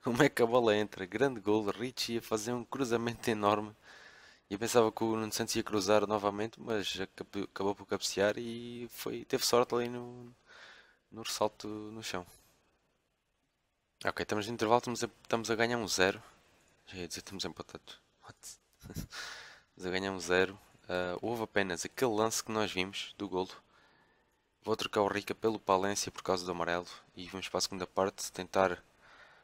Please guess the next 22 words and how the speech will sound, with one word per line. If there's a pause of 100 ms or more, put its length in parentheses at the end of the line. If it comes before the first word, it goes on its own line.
continuar
com
a
vitória
nas
mãos. (100)
Shelby, (160)
Lachelles, (180)
bora
lá
equipa. (1200)
Concentrar
novamente
o
Welbeck. (180)
Epá,
Fónix,
como
é
que
é
possível,